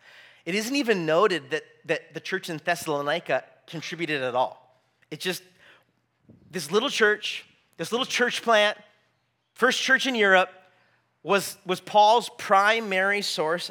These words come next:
of income. And so what he does here is he speaks of this generosity. And he makes, he, he ends this letter speaking of this. This is a point that he wants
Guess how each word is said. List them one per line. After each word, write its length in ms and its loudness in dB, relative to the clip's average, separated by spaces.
of 400 2
income. 420 -10
And 100 -4
so 120 2
what 120 4
he 80 -2
does 420 4
here 200 2
is 120 2
he 120 -6
speaks 800 -6
of 380 4
this 240 2
generosity. 880 0
And 80 0
he 80 2
makes, 320 4
he, 140 -10
he 380 -8
ends 380 2
this 260 -4
letter 440 4
speaking 640 -4
of 180 -4
this. 180 -16
This 160 -10
is 140 -6
a 80 0
point 400 -2
that 80 -4
he 120 -8
wants 380 -2